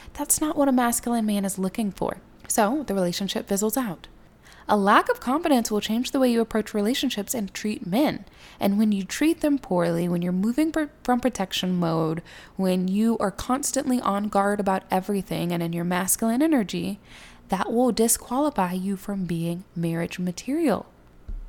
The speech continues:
So if you're thinking, "Well, darn, that's me, but what do I do about it?" I'm glad you asked. I have some more in-depth activities that I guide my clients through, but I want to share with you a few things that you can do at home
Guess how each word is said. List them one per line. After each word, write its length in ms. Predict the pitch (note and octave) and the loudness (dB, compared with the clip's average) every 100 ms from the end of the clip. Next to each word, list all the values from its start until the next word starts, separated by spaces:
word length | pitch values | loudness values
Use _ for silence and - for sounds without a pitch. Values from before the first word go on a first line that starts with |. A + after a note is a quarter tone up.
| - | -8
So 260 | - A3 - | 2 4 4
if 160 | G#3 | 0
you're 120 | C4 B3+ | 0 0
thinking, 420 | C#4+ D#4 C4+ A3+ | 2 4 4 6
"Well, 120 | A#3 | 6
darn, 400 | G#3 A#3 A3 E3 - - - | 6 4 2 -4 -12 -20 -2
that's 260 | G#3 A3+ G#3+ | 2 2 2
me, 300 | A3 B3 E3+ - - - - | 2 0 -2 -12 -20 -20 0
but 120 | A3 | 4
what 120 | A3 | 6
do 80 | A#3+ | 6
I 120 | A#3 | 4
do 180 | G#3+ A#3+ | 4 4
about 300 | B3 E3 - | 6 4 2
it?" 120 | - - - | -4 -10 -14
I'm 80 | C#4 | -12
glad 300 | C#4 G3 F#3 | -4 -2 0
you 80 | G#3+ | -2
asked. 400 | D#3+ D#3 - - - - - - - - | -4 -6 -12 -12 -20 -20 -20 -20 -20 0
I 100 | G3 | 0
have 200 | G3 C#4+ | 2 0
some 220 | - F4 | 0 2
more 180 | G3 F#3+ | 2 0
in-depth 400 | - F#3 F3+ - | -2 2 2 2
activities 680 | F3 - E3+ F3 F#3+ F#3 - - - - - | -4 -2 -2 0 0 -2 -8 -12 -20 -18 0
that 320 | F#3+ F#3 F3+ | 6 6 6
I 160 | F3 F3 | 4 2
guide 340 | E3+ E3 F3 | 2 4 4
my 160 | F#3+ E3+ | 4 0
clients 460 | E3+ F3+ F3+ G#3 - | 0 -2 0 0 0
through, 220 | B3 B3+ | 0 2
but 120 | A3+ | 4
I 40 | |
want 220 | A3+ D4+ A4 | 4 4 2
to 60 | |
share 540 | F4 - F#3+ F3 F3+ F3+ | 0 2 2 4 2 2
with 240 | F3+ - | 0 -2
you 240 | F3 D#3+ D#3 | 0 2 2
a 120 | E3+ | 0
few 320 | - F#3 F#3+ | -2 -2 0
things 380 | E3+ E3 E3 - | -2 -4 -4 -4
that 120 | E3+ | -4
you 220 | E3+ B3+ | 0 0
can 180 | C#4+ A#3+ | 4 4
do 160 | G3 F3 | 4 2
at 160 | F3 E3+ | 0 -2
home 360 | D#3+ A#3+ E4 | 2 2 0